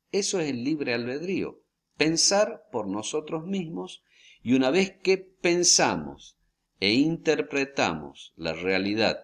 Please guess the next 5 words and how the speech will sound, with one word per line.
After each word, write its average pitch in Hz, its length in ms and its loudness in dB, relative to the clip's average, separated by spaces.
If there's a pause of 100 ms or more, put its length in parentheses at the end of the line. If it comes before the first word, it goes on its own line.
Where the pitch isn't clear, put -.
(320)
que - 100 -12
estamos 98 420 -6
analizando, 147 840 -6 (280)
podremos 131 880 -2
tomar 143 500 -6